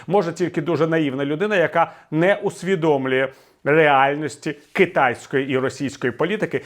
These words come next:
і стратегічної зацікавленості диктатур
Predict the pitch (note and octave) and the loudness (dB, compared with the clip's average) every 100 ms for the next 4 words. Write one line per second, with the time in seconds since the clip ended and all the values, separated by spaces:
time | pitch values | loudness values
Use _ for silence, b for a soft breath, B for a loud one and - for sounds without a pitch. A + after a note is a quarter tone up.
0 | B G#3 G#3 - - F#3+ F3+ F3+ B2+ F3+ | B 0 0 0 0 0 2 -2 -2 -6
1 | - - C#3 A2+ D3 D3 E3 F3+ C#3 A#2 | -8 -4 -2 -2 -4 -4 -2 0 0 -2
2 | A#2 A2+ B2+ A2 C3 D3+ C3+ G#3+ A#3 | -8 -8 -6 -6 -4 -4 -2 -4 -4